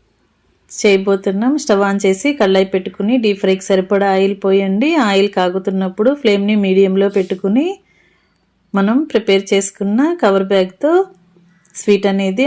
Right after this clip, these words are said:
ఆయిల్లో వేసుకుందాం. ముందుగా కొన్ని కరెక్ట్గా రాకపోయినా తర్వాత వేసే కొద్దీ మనకి అన్నీ కూడా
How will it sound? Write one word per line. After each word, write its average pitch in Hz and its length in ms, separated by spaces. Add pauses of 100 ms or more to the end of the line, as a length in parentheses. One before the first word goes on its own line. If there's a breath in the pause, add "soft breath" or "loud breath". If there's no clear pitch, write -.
(120)
ఆయిల్లో 196 380
వేసుకుందాం. 190 600 (1800 soft breath)
ముందుగా 202 380 (240)
కొన్ని 202 280 (640)
కరెక్ట్గా 196 480
రాకపోయినా 196 640 (160)
తర్వాత 196 460 (180)
వేసే 202 280 (100)
కొద్దీ 196 320 (140)
మనకి 202 340 (1120)
అన్నీ 196 200 (100)
కూడా 214 160